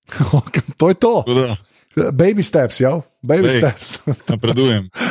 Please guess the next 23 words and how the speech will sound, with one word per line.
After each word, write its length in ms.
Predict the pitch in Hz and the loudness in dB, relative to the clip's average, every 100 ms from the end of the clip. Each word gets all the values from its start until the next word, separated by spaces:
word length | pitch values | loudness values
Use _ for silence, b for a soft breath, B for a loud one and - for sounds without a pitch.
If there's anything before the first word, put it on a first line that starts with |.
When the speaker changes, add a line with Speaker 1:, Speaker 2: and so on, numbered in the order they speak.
| 208 B B | -6 B B
Speaker 1:
Ja, 180 | - 160 | -2 0
jaz 240 | 151 190 | 2 0
kot 220 | - 170 165 | 0 -2 0
amater 500 | 156 151 170 165 151 | 0 2 2 2 0
sem 160 | - | -2
pa 80 | 135 | -2
še 160 | 127 131 | -2 0
vedno 380 | 139 135 135 | 0 2 0
Anzeto 580 | 113 127 113 127 117 123 | 0 0 2 2 2 2
več 240 | 110 107 - | 2 0 0
ali 120 | 117 | 0
manj 140 | 107 | 0
posod, 380 | 104 - 107 101 - | -2 -4 -4 -4 -8
tako 200 | - 98 | -6 -2
da 120 | 98 | -2
Twitter, 360 | - 104 - 95 | -2 -2 -2 -4
Instagram 520 | 95 - 101 92 92 | -4 -6 -8 -6 -2
in 120 | 117 | -2
to, 280 | - - 120 | -4 -4 -4
<laughs> 0 | |
tako 260 | - - - | -4 -6 -2
da, 220 | 151 - 156 - 190 | -2 0 -2 0 -2
češ, 380 | - 143 123 | -2 -6 -6